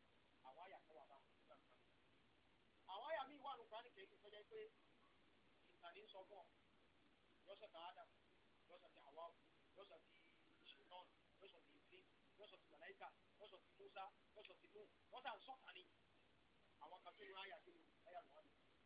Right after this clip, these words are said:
Ó ti mélòó? Àwọn àyà kan wà, tó jẹ́ pé gbogbo tí ń sọ̀rọ̀ lé lórí, ìmọ̀ náà ọba lọ́kùnrin sọ, táà ń pè ní kíni?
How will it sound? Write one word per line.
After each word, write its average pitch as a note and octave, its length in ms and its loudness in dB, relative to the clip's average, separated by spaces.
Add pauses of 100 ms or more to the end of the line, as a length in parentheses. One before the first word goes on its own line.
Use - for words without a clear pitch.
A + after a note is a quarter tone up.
(140)
Ó - 20 0
ti G#4 100 0
mélòó? A4 200 0 (1900)
Àwọn A3+ 200 12
àyà D#4 160 12
kan C4 200 10
wà, B3+ 120 12 (920)
tó - 40 2
jẹ́ C#4+ 180 10
pé C#4+ 120 12 (580)
gbogbo C4+ 520 10 (120)
tí D4+ 100 2
ń E4 100 2
sọ̀rọ̀ C4+ 340 8
lé B3+ 100 6
lórí, C#4 280 8 (840)
ìmọ̀ G3 220 2
náà B3 100 6
ọba F#3+ 160 8
lọ́kùnrin - 360 2
sọ, - 120 -12 (400)
táà A3+ 100 8
ń - 40 2
pè G#3 100 -2
ní F#3 100 -6
kíni? - 180 -6